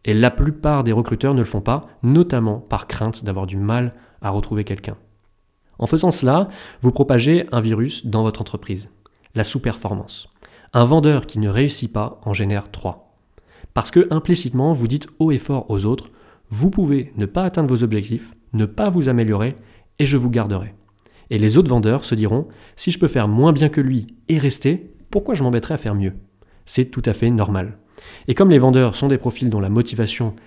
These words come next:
est très influencée par le contexte, vous allez perdre vos vendeurs un par un, même les meilleurs. Alors, quelles solutions vous pouvez mettre en place pour réussir vos recrutements de vendeurs ?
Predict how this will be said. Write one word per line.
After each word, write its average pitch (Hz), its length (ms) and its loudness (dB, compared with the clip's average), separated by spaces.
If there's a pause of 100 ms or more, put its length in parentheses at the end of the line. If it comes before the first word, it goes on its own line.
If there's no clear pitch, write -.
(140)
est - 220 -8
très 220 300 -2
influencée 120 560 -2 (140)
par 127 140 -2
le 131 80 2
contexte, - 520 -6 (500)
vous 120 120 0
allez 120 140 4
perdre 123 220 0
vos 110 60 0
vendeurs 101 400 -4 (100)
un 113 100 -4
par 98 180 -4
un, 90 140 -8 (280)
même 117 200 4
les 113 80 4
meilleurs. 104 380 -2 (1120)
Alors, 165 240 0
quelles 185 160 4
solutions 165 440 2
vous 139 120 2
pouvez 120 160 0
mettre 123 180 0
en 110 60 -2
place 139 280 -2 (400)
pour 123 140 2
réussir 131 380 2
vos 120 120 2
recrutements 120 640 -2
de 110 140 -2
vendeurs ? 107 460 -4